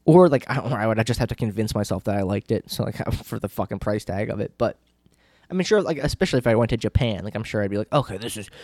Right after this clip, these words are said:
this is different." You'd, you'd lose yourself in a little more, but, like, having Phil-, <laughs> like, s-, Northeast Philly sushi <laughs> and, like, you know, Philadelphia suburb sushi just does, has never done it for me. We're like, "This is,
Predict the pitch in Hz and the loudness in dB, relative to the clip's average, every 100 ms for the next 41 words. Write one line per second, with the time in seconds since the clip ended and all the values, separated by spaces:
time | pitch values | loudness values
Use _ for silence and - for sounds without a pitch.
0 | - 262 - 113 - 170 - 139 127 170 | 2 4 4 4 4 4 4 4 4 8
1 | 160 127 151 139 113 113 101 107 107 107 | 8 8 6 8 6 0 -2 -2 2 2
2 | 98 107 - _ _ _ _ _ - 190 | 2 -4 -8 _ _ _ _ _ -4 -2
3 | 208 233 - 196 185 160 160 - - 139 | -2 -4 -2 0 2 2 0 -2 -4 4
4 | 156 180 202 - 156 175 175 139 143 - | 6 6 2 2 4 6 6 4 4 4
5 | 208 208 160 160 131 127 - - - 190 | 2 6 6 6 6 2 0 -8 4 6
6 | 127 - 143 156 160 156 - 135 147 143 | 6 6 8 10 10 6 6 6 8 6
7 | 160 165 214 - 123 135 127 104 123 123 | 4 4 2 -4 0 6 6 6 2 4
8 | 127 127 120 117 113 113 104 101 104 117 | 6 6 4 2 2 0 0 0 -2 0
9 | 139 - | 0 0